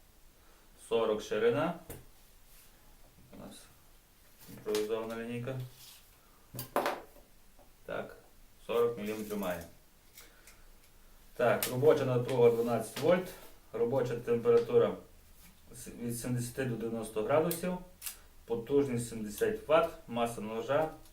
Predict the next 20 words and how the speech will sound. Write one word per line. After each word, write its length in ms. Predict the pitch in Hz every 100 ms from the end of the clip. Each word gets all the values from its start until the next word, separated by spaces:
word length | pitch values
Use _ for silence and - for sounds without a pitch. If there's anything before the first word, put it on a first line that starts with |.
| -
с-, 180 | - - - - 123
триста 240 | 127 131
п'ятдесят 400 | 123 117 - 117
грам. 260 | 107 95 90 - - - - - -
Час 300 | 131 123 127
нагріву 360 | 120 120 123
до 120 | 110 113
робочої 420 | 110 113 104 98
температури 720 | 107 107 233 - 151 156 156 - - - - - - - -
це 160 | 107 107
від 160 | 104
тридцяти 420 | 113 117 - - 143
до 100 | 127
сорока 400 | 120 107 113 104
секунд. 440 | 104 101 104 95 - - - -
Довжина 560 | 107 107 117 123 117
електрошнура 760 | 113 113 104 104 - 120 135 143
два 220 | 113 120
метри. 400 | 104 95 92 87 - - - - - -
Тобто 140 | -